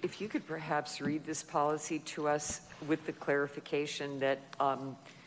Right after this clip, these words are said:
that you wrote in, I believe you wrote in the answer, because I think it's really important that,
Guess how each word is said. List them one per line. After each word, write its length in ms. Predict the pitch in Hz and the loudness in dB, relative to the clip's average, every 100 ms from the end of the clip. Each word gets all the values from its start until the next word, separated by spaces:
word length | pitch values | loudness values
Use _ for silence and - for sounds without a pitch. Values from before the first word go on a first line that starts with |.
| - - - | -20 -2 2
that 180 | 147 | 2
you 80 | 160 | 2
wrote 300 | 143 139 147 | 2 2 2
in, 180 | 139 127 139 | 0 -2 -4
I 40 | |
believe 300 | 127 143 135 | -2 -2 -2
you 80 | 131 | 0
wrote 240 | 131 135 | 2 2
in 80 | 127 | 0
the 140 | 123 | -2
answer, 420 | 107 131 135 143 120 | 0 -2 -2 -2 -2
because 240 | - - | -2 -2
I 100 | - | 0
think 180 | - 190 | 0 -2
it's 220 | - - | -4 -4
really 300 | 143 165 160 | 2 4 4
important 460 | 143 127 151 - | -2 0 0 2
that, 100 | 135 | -2